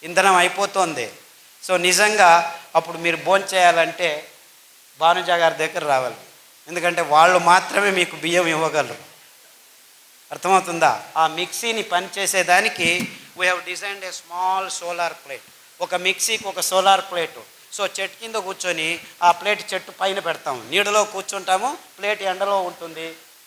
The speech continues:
మిక్సీ రెడీ అవుతుంది, సిరిధాన్యం మీకు రెడీ చేస్తారు, బియ్యం రెడీ చేసి ఇస్తారు. So ఆవిడ వెనక తిరగండి, ఆ మహిళల వెనక తిరగండి, మీకు నిజమైన ఆరోగ్యమైన సిరిధాన్యాలు ఇప్పుడు కాదు,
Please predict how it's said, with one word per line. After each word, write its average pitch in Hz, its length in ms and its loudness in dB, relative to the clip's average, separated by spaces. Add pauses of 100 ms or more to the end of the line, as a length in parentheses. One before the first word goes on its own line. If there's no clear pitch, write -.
మిక్సీ 180 320 -2
రెడీ 170 300 0
అవుతుంది, 156 640 -4 (340)
సిరిధాన్యం 175 600 -2
మీకు 160 220 -12
రెడీ 147 220 -10 (100)
చేస్తారు, 127 340 -16 (140)
బియ్యం 175 240 -2
రెడీ 160 200 -4
చేసి 156 320 -6
ఇస్తారు. 135 300 -12
So - 380 -12
ఆవిడ 170 280 4
వెనక 170 260 -2
తిరగండి, 151 480 -10 (1800)
ఆ 165 140 6
మహిళల 202 460 6
వెనక 202 300 0
తిరగండి, 180 720 -4 (260)
మీకు 170 200 -4
నిజమైన 185 480 0
ఆరోగ్యమైన 180 1080 4 (400)
సిరిధాన్యాలు 185 800 2
ఇప్పుడు 185 320 0
కాదు, 226 500 6